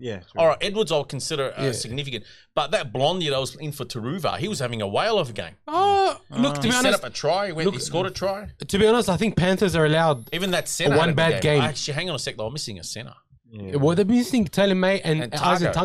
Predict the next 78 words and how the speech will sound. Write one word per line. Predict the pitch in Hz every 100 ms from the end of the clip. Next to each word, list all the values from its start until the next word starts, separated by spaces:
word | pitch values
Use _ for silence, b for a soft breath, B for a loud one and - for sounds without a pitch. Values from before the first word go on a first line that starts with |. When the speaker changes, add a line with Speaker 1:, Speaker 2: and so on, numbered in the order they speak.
| 190
Speaker 3:
Tunga | 156
the | 147
whole | 165
Speaker 2:
Tunga, | 147 214
Speaker 3:
year. | 196 107
Speaker 2:
Tunga's | 92 156 117 92
a |
big | 90 85
loss. | 78 - - - - - 139
Speaker 3:
So, | 139 220 208
look, | 214
I | 202
think | 208 220 -
the | 165
Panthers | 208 185 170
are | 151
allowed | 156 170
a |
bad | 139 160 147
game. | 156 170 170
You | 151
can't, | - 202 185 202
and | 220 214
to | 214
be | 220
honest, | 233 214 - B
if | 165
you're | 202
gonna | 240
Speaker 2:
That, | 226
that's | 233 208
Speaker 3:
say |
Speaker 2:
the | 185
concern. | - 139 - 156
They're | 110 120
gonna | 117
play | 120 113
themselves | 101 139
Speaker 3:
No | 220
Speaker 2:
out | 277
of | 320
form. | 349
Speaker 3:
way, | 294 190
bro. | 170 202
Speaker 2:
Back | 202
to | 208
Speaker 3:
Look | 254
Speaker 2:
back. | 247
Speaker 3:
how |
good | 214 233 190
and | 175
consistent | - 190 226 196 202 214
they've | 160
been | 196 185
for | 147
four | 214 202
years. | 185 208 180
Now | 190
all | 196
of |
a | 180
sudden | 190 180
they | 175
lose | 180 185 - 160
<clears throat> | 120
one, | 139 175 202 160
one | 156 170 208
game | 175 190 185
to | 170
a | 147
Parramatta | 165 180 185 180
team | 185 175
that's | 147 -
been | 170
horrible | 143 175 165 151
the |
whole | 143 160
year, | 147 160 143